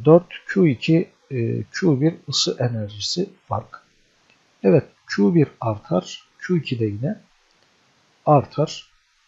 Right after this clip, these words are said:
Bakın burada vermemiz gereken ısı Q eşittir M çarpı L erime kadardır. M'i artırdığınız zaman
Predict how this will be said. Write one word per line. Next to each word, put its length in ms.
Bakın 300
burada 380
vermemiz 480
gereken 440
ısı 260
Q 200
eşittir 440
M 220
çarpı 500
L 240
erime 340
kadardır. 600
M'i 340
artırdığınız 680
zaman 320